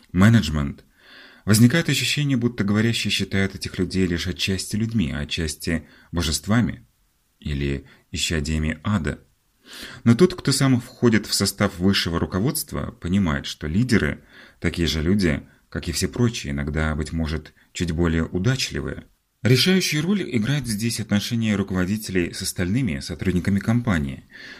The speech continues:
но очень часто между теми и другими фактически отсутствует контакт. Лидер способен увлечься большой картиной и упустить из виду то,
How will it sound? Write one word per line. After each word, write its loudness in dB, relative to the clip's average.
но 4
очень 2
часто 0
между -2
теми 0
и 2
другими 2
фактически -2
отсутствует -2
контакт. -6
Лидер 6
способен 2
увлечься 0
большой -2
картиной 0
и -6
упустить -6
из -4
виду -4
то, -4